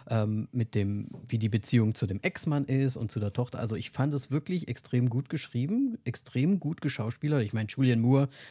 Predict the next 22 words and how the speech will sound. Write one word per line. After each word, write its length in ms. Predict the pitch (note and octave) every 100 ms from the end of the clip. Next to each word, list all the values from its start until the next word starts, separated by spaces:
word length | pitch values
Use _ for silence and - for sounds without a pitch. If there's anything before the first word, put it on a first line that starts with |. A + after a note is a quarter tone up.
| -
ist 180 | B2
eine 120 | C3 A2
gute 200 | C3 A#2+
Schauspielerin, 640 | G#2+ A#2+ - D3+ D3+ D3 - -
kann 140 | C3
man 100 | A2+
ja 80 | -
auch 120 | A#2
nichts 220 | B2 A2 -
gegen 220 | G#2+ G2+
sagen. 320 | G#2+ C3 F3+ - - _ _ _ -
Ähm, 400 | B2 A#2+ B2 B2+ _ _ _ _ _ _ _ _ - _ _
und 320 | C3 A#2+ - _
wirklich 480 | B2 D#3 G#3 G3 -
diese 280 | A#2+ A2+ G#2
drei 600 | - A2 A2 G#3 F4 -
Twists, 460 | - B2+ C3 - -
die 100 | A2+
es 120 | G#2
da 120 | A2
drin 260 | G#2 - G2+
gab, 300 | G#2 A2+ -